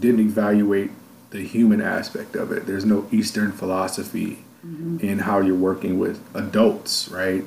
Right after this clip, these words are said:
Speaker 1: Young adults coming out of college who can drive Uber and not give a damn about working for you.
Speaker 2: Yeah.
Speaker 1: They be out here all day driving and having a great time. So then you have to rethink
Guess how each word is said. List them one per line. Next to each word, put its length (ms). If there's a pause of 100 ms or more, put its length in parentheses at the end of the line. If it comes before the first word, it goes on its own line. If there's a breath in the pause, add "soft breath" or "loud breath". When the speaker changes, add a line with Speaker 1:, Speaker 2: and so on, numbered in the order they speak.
Speaker 1:
Young 280
adults 400
coming 280
out 120
of 60
college 480
who 220 (800 loud breath)
can 160
drive 420
Uber 300
and 200
not 200
give 160
a 40
damn 400
about 440 (320)
working 280
for 220
you. 240 (140)
Speaker 2:
Yeah. 160 (140)
Speaker 1:
They 120
be 160
out 120
here 120
all 260
day 220
driving 400
and 140
having 280
a 60
great 260
time. 380
So 320 (380 loud breath)
then 120
you 100
have 160
to 80
rethink 640